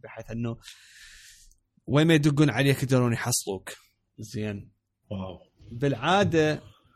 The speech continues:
Speaker 1: آه، بالعادة هي ال-، الأبل واتش الثاني حاليًا لابسها ما عندي signal، مطفية. ليش؟ لأنه تليفوني موجود.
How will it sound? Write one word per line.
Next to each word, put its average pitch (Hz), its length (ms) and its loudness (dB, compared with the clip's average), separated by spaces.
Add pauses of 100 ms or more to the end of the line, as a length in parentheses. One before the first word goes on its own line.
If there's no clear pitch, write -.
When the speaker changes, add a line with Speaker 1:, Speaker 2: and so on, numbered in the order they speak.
(140)
Speaker 1:
آه، 110 920 -4 (340)
بالعادة 139 520 2
هي 143 300 4
ال-، 120 140 -2
الأبل 135 420 -2
واتش 135 240 2
الثاني 135 280 0
حاليًا 135 280 -4
لابسها 131 500 -6
ما 135 340 -2
عندي 117 300 -4
signal، 104 420 -8 (240)
مطفية. 120 520 -4 (320)
ليش؟ 147 320 2
لأنه 123 260 -2
تليفوني 123 500 -2
موجود. 110 400 -4